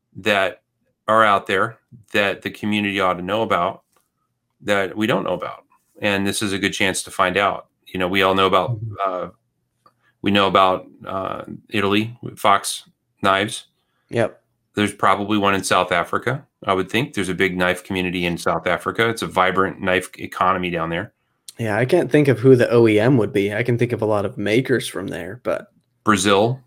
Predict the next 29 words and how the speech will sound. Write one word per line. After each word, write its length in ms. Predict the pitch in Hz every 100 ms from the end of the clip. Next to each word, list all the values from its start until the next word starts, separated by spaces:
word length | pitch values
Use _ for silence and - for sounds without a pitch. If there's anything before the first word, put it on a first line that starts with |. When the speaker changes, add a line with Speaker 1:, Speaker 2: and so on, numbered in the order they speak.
| _
Speaker 1:
Is 120 | 104 95
there 120 | 92
someone 320 | 104 101 101
in 100 | 98
Brazil? 420 | 95 87 101 123
I 40 | 101
bet 180 | 92
there 120 | 98 120
is. 300 | 156 - - _ _ _ _ _
You 60 | 98
know, 240 | 90 85 _ _ -
it, 280 | 107 - -
so 380 | 120 113 104 -
I'm 220 | 139 208
ki-, 100 | 190
and 460 | - 127 - 135
it's 160 | 151 147
not 160 | 185 175
that 120 | 139
I 100 | 131
have 200 | 131 127
anything 340 | 123 117 113
planned, 400 | 101 107 147 131
but 160 | 113 110
I'm 160 | 113 120
just 200 | 117 110
interested 440 | 104 110 - 101
to 60 | 98
know. 320 | 117 104